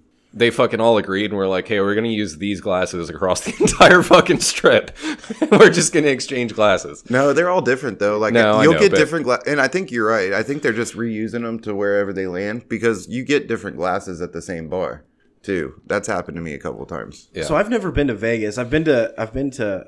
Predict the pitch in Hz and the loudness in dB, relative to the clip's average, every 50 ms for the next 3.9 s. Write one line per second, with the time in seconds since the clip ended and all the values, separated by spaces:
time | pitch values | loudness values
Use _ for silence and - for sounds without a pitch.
0 | - - 92 92 87 76 82 92 117 127 123 110 104 90 - - - 95 92 95 | -16 -14 -14 -14 -14 -12 -8 -4 -2 -2 -2 -4 -6 -12 -12 -12 -12 -10 -12 -12
1 | - 95 98 101 104 107 110 110 104 101 95 92 92 90 - - _ _ _ _ | -12 -12 -10 -8 -6 -4 -4 -6 -6 -8 -10 -12 -14 -16 -18 -20 _ _ _ _
2 | 110 120 135 135 - 127 110 - - - 95 90 82 - - 110 117 127 127 120 | -4 -4 -4 -4 -4 -4 -4 -4 -4 -6 -8 -10 -10 -10 -10 -10 -6 -4 -4 -2
3 | 113 107 95 110 104 101 98 92 92 98 95 92 92 110 98 78 78 78 | -2 -2 -2 -4 -4 -4 -6 -6 -10 -10 -10 -4 -2 0 0 0 -2 -6